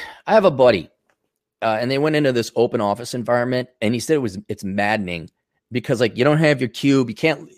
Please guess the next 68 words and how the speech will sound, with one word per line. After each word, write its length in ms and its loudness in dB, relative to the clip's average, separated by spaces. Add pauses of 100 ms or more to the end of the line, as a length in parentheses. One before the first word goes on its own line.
like, 280 -6
he, 400 -20
he's 200 -14
in 80 -8
I 140 -8
T, 300 -12
and 180 -14
he 180 -10 (140)
would 220 -6
put 220 6 (240)
things, 320 -4
and 200 -6
you 180 -6
guys, 320 4
if 160 -10
you 80 -6
worked 200 -2
in 100 -8
a 20 -18
cube, 220 -6
you 60 -8
know, 160 -2 (320)
you 100 2
put 180 4
some 100 2
of 60 0
your 120 -2
key 220 -6
stuff, 440 4
you 60 -8
could, 140 -4 (100)
you 120 -8
pin 300 -4
it 120 0
in 220 2
because 240 -6
it's 100 -14
got 200 -2
that 160 -2
cloth. 580 -2 (560)
Like, 160 -18
okay, 300 -8
that's 240 -6
the, 120 -4
okay, 200 -6
those 260 -2
are 40 -2
the 80 -2
codes. 320 -2
All 80 -6
right, 60 -6
I 20 -10
got 200 -14
the 60 -20
code. 320 -12
All 100 -12
right, 200 -12
what's 220 -12
that? 200 -8
Oh, 280 2
oh, 40 0
that's 220 -2
Frank's 400 -8
number. 220 -8
Okay, 160 -8
I'll 120 -2
call 200 -8
Frank. 380 -18